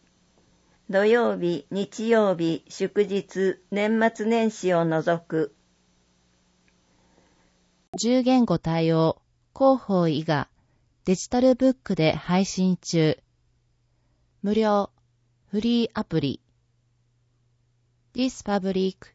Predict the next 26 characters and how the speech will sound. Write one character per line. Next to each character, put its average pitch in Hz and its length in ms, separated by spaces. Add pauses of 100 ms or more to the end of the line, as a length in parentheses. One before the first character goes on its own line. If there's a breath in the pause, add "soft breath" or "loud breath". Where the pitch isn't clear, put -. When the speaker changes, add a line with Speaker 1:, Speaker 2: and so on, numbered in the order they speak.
(260)
Speaker 2:
Relations 226 880
Magazine 180 760 (420)
can 240 280
be 233 240
read 220 340 (140)
in 202 240 (160)
ten 233 260
languages. 170 1040 (1400)
問 233 180
い 233 80
合 226 80
わ 220 140
せ、 196 360 (640)
秘 - 120
書 247 200
広 196 340
報 180 240
課。 156 360 (1000)
電 214 300
話、 196 300 (640)
二 240 240
二 226 380 (380)
九 269 260
六 269 240
三 180 300
六。 160 400